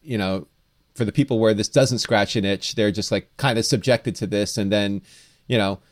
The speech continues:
we, we, we'll, we'll get to that in our next episode, but we get to another issue of Amazing Spider-Man, which now granted is,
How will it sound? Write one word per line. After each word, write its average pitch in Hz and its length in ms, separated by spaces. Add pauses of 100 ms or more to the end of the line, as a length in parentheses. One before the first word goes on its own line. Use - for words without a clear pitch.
(260)
we, 120 260
we, 113 280
we'll, 117 300
we'll 117 260
get 123 220
to 143 100
that 117 280
in 113 80
our 107 100
next 107 260
episode, 123 560
but 113 140
we 120 80
get 117 180
to 123 140
another 120 280
issue 120 220
of 110 100
Amazing 117 360
Spider-Man, 139 480
which 123 260
now 143 160
granted 165 400
is, 139 180